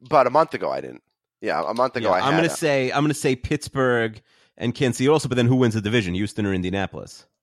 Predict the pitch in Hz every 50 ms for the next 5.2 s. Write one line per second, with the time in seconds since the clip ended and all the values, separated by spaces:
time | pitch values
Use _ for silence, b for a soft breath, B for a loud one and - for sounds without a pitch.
0 | _ _ b b b b b b - 110 131 123 120 113 98 92 80 76 71 67
1 | 62 64 64 64 - - _ _ _ _ _ _ _ _ _ _ _ _ _ _
2 | _ _ _ _ _ _ - 117 117 - - 104 113 110 - - 113 - - -
3 | - - - - - 143 143 151 160 175 175 156 151 151 - 143 151 165 180 170
4 | 165 160 156 151 165 143 147 160 208 240 247 147 139 - 220 - - - - -
5 | - 160 156 -